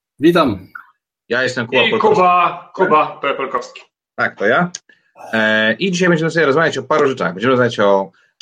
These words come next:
Speaker 2: e, grze roku i o tym, jak się, e, udała, co mogłoby się udać bardziej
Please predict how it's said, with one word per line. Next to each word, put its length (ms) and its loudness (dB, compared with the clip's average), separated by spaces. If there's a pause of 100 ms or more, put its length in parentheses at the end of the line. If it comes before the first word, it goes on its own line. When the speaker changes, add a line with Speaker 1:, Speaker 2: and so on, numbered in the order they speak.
Speaker 2:
e, 260 2
grze 200 -2
roku 400 -2
i 180 -6
o 160 -2
tym, 420 -4
jak 260 -2
się, 520 -6
e, 100 -2
udała, 420 2
co 140 -6
mogłoby 200 0
się 100 -4
udać 200 -2
bardziej 680 0